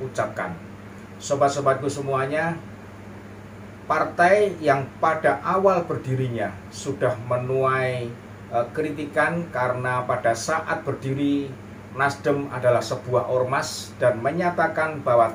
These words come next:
tidak akan menjadi partai politik. Partai Nasdem termasuk dalam sebuah partai politik peserta pemilu pada tahun dua ribu empat belas, tidak beda jauh dari waktu pendiriannya. Nah, sobat-sobatku semuanya,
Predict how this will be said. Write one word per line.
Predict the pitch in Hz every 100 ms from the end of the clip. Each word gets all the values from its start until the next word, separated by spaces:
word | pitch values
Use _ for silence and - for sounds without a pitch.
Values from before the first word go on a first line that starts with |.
| -
tidak | 170 - 139 -
akan | 139 127 123
menjadi | 117 104 117
partai | 117 117 - 110 104
politik. | 104 104 104 113 - - - - - -
Partai | - 135 139 143
Nasdem | 147 - 165 156
termasuk | 139 139 165 165 190 180 -
dalam | 135 127
sebuah | 120 - 147 175 170 170
partai | 156 143 147 139
politik | 135 131 139 139 -
peserta | 127 - 131 - - 120
pemilu | 120 120 120 127 120
pada | 107 101
tahun | 107 117 123 110
dua | 107 104 107
ribu | 117
empat | 110 104 -
belas, | 120 123 - -
tidak | 180 - 180 - 139
beda | 131 127 117
jauh | 123 117 110 - -
dari | - 98 98 113 117
waktu | 113 101 - 127 113
pendiriannya. | 107 101 98 95 90 90 - - - - - - -
Nah, | 113
sobat-sobatku | 139 151 160 156 156 165
semuanya, | 160 160 160 170 170